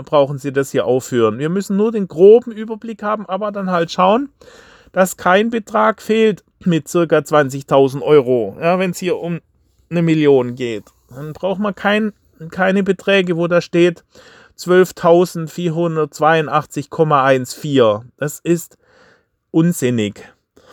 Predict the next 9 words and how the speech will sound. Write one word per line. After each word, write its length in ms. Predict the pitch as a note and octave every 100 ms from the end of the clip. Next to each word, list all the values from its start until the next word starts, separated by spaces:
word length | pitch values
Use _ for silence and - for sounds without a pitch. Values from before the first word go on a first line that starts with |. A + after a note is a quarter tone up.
| - - _ _ _ _ _ _ -
<clears throat> 520 | - A3+ F#3 D3 B2+
Ja, 200 | F3 F3
und 260 | B2 C#3+ _
bei 140 | D3+
Joachim 340 | D3 F#3+ G#3+
ist 120 | G3+ G3+
es 200 | F3+ -
oft 220 | G3 -
so, 300 | D#3+ F3+